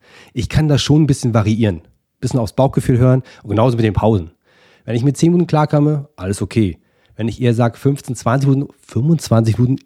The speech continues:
tut mir am besten, dann auch so machen. Es ist keine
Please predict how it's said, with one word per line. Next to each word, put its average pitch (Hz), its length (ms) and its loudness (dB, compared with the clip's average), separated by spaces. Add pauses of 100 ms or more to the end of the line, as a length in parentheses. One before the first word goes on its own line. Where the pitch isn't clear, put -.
tut 120 220 -2
mir 123 320 4
am 104 140 0
besten, 185 520 0 (360)
dann 104 180 -10
auch 107 100 -4
so - 120 0
machen. 107 340 0 (540)
Es - 220 -6
ist 180 260 0
keine 131 360 0